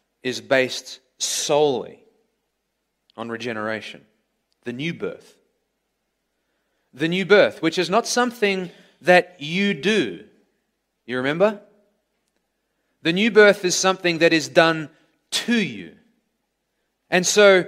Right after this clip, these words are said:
regeneration, the new birth, precedes belief to the glory of God. And so Jesus there is showing us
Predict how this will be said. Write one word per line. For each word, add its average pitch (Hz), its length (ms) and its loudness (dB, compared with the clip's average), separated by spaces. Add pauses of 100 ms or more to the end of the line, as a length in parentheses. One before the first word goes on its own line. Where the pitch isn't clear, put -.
(360)
regeneration, 190 1500 4
the 175 160 2
new 196 300 0
birth, 175 540 6 (320)
precedes 190 920 0
belief 151 580 2 (1120)
to 139 100 -6
the 127 80 -4
glory 117 300 -4
of 101 80 -16
God. 127 300 -6 (4000)
And 127 100 -14
so 160 160 0
Jesus 170 420 -4
there 147 360 2
is 143 100 -4
showing 160 460 -6
us 110 460 -10